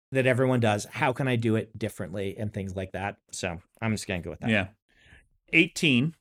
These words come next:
Speaker 2: We're only
Speaker 1: Mm-hmm.
Speaker 2: halfway through. <laughs> Obedient, rebellious.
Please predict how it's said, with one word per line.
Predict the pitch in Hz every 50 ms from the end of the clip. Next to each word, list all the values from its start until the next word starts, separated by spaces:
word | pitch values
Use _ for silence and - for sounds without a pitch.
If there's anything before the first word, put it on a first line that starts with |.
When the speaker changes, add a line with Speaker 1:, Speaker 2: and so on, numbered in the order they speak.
| _ _
Speaker 2:
We're | - 123 135
only | 127 120 120
Speaker 1:
Mm-hmm. | 135
Speaker 2:
halfway | 139 135 - 139 135
through. | - - 131 113 135 - - - - - _ _ _ _ - -
<laughs> | 247 - - - - - - - -
Obedient, | 135 135 127 170 202 208 226 220 180
rebellious. | 180 165 143 147 143 135 123 107 87 - - - - -